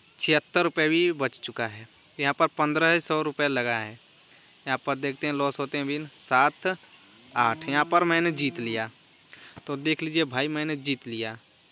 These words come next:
पन्द्रह सौ रुपये मारा, चौदह सौ पच्चीस रुपये मैंने विन कर लिया। अभी आठ सौ रुपये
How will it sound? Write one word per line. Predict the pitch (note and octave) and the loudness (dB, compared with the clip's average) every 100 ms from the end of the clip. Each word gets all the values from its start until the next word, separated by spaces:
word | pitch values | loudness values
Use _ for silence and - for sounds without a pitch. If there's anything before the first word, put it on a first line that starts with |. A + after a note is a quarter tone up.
| _ _ _ - | _ _ _ -4
पन्द्रह | D3 D3 D3+ | -2 0 -2
सौ | - D3 | -2 -6
रुपये | C#3 | -4
मारा, | C#3+ C#3 C#3+ D#3 D3+ A#2+ A2+ _ - | -4 2 4 6 6 4 0 _ -4
चौदह | C3 C3+ D3 | -2 0 -2
सौ | D3 | -2
पच्चीस | - C3+ - C3+ | -4 -6 -4 -4
रुपये | C3+ B2+ C3+ | -6 -4 -4
मैंने | C3 C#3 C#3+ | -4 -4 -4
विन | B2+ A2+ | -6 -6
कर | A2 A2 | -8 -10
लिया। | G#2+ A2 A#2 - - - - - C#3 | -10 -12 -14 -20 -20 -20 -20 -8 -4
अभी | C#3 D#3+ | 0 0
आठ | - D3 D3 | 2 2 2
सौ | - D3 | -2 -6
रुपये | C#3 | -4